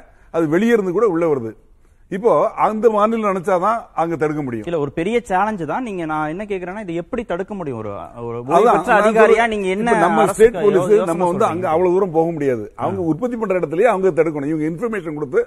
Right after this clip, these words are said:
Speaker 1: அவங்க தடுக்கணும். அதே மாதிரி இப்போ சொன்னோம் இல்லையா, ஆப்கானிஸ்தான்ல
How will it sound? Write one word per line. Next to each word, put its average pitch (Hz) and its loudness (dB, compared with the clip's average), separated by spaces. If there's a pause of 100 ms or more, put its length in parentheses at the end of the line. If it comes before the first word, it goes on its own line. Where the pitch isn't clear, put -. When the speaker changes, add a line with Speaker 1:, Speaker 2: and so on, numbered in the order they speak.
Speaker 1:
அவங்க 180 -10
தடுக்கணும். - -18 (400)
அதே 214 2
மாதிரி 185 0
இப்போ 175 -2
சொன்னோம் 151 -4
இல்லையா, 165 0
ஆப்கானிஸ்தான்ல 156 -2